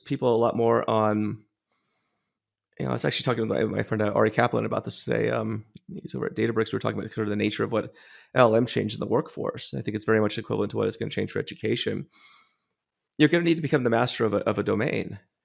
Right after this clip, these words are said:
and really understand your domain and really dig deeper into, um, causal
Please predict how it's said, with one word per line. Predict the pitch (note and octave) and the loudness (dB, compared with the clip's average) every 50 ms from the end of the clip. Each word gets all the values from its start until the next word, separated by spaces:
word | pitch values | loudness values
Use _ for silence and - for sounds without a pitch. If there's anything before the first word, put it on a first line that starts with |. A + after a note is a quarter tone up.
| _ _ - | _ _ -10
and | - A2 G#2+ | -6 -4 0
really | A2 A2 A2 | 0 2 0
understand | A2 G#2+ G#2 - G#2+ G#2 | 0 -2 -2 -2 -2 -2
your | G2+ G2+ | -2 -4
domain | G2+ F#2 G2+ A#2 E3 C#3+ - - G#2 A2 _ _ _ _ _ _ _ _ _ _ _ _ _ _ | -4 -4 -4 -4 -4 -4 -4 -6 -8 -10 _ _ _ _ _ _ _ _ _ _ _ _ _ _
and | - A2+ A2 G#2+ G#2+ G#2 G#2 G#2 | 2 2 4 4 4 2 0 2
really | G#2+ A#2 A#2+ A2+ | 4 4 4 4
dig | G#2+ A#2 A2 G#2+ - - | 6 4 2 2 0 -4
deeper | - A#2 A2+ A2+ A#2+ A2+ | -2 -2 0 4 4 4
into, | G#2 G#2 G#2 - A2+ G#2+ G2+ G2+ G2 - | 4 4 2 0 2 2 2 2 2 2
um, | A2+ G#2+ G2+ G2+ G2+ G2+ G#2 | 2 2 2 2 2 0 -2
causal | - - A#2+ B2 B2+ B2 A#2 A2 G#2 G2+ G#2 | -2 2 4 4 4 4 2 0 0 -2 -6